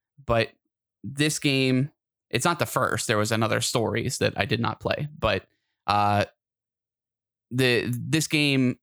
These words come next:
takes it in that new direction, right? Of, hey, not,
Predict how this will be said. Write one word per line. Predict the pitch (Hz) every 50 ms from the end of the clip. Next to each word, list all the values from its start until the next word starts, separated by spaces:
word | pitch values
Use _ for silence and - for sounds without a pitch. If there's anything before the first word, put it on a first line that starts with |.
| _ -
takes | - 156 147 123 -
it | 160 139
in | 127 127
that | 123 151 170 175 - -
new | 127 123
direction, | 117 117 120 110 104 - - 113 107 110 110 107 - -
right? | 113 110 107 110 - - -
Of, | 104 104 101 101 107 117 - - - _ _ _ _ _ _ _ _ _ _ _ _ _ _ _ _ _ _ _ -
hey, | 123 139 160 143 135 131 123 - -
not, | 131 139 156 160 170 - -